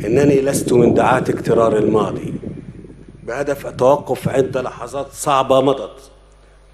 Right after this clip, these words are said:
ولن تعود إن شاء الله، ولكنني من المؤمنين بضرورة الاعتبار من تجاربه للحيلولة دون تكرار السيء منها. وكما تعلمون، فقد عاش وطننا فترة عصيبة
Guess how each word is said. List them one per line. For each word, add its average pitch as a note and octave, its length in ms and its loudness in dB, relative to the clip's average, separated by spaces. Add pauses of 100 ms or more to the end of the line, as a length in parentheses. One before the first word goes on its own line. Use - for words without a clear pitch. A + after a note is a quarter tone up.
(100)
ولن C#3+ 400 2
تعود A#2 380 -6
إن G2 100 -14
شاء - 180 -16
الله، - 280 -20 (600)
ولكنني C3 580 2
من C3+ 120 2
المؤمنين B2+ 640 0
بضرورة B2 460 0
الاعتبار B2 680 0 (760)
من B2+ 140 -6
تجاربه B2 580 0 (520)
للحيلولة A#2+ 760 0 (240)
دون D#3+ 280 2
تكرار A#2+ 380 -2
السيء G#2+ 580 -4
منها. G#2 340 -8 (640)
وكما C#3+ 360 2
تعلمون، B2+ 600 -2 (880)
فقد A#2+ 300 -10
عاش C#3 460 0
وطننا C3+ 400 -2
فترة B2+ 560 -2
عصيبة A2 480 -6